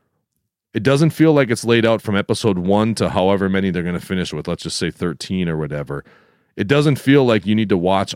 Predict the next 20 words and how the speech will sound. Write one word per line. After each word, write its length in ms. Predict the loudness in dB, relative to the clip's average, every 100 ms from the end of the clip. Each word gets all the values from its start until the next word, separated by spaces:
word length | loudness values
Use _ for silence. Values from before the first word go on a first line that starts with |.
| -8
all 260 | -4 0 0
of 120 | 0
those 280 | 0 0 -2
to 100 | -8
know 140 | -6
what's 200 | -6 -8
going 280 | -10 -10 -8
on. 220 | -12 -12
It 80 | -8
feels 280 | 0 2 2
more 220 | 0 2
like 160 | 0 -2
a 60 |
Friends 420 | -4 -2 0 -2
where 120 | -4 -6
you 80 |
can 180 | -6 -8
pop 380 | -4 -2 -2 -2
in 220 | -4 -2
and 220 | -4 -6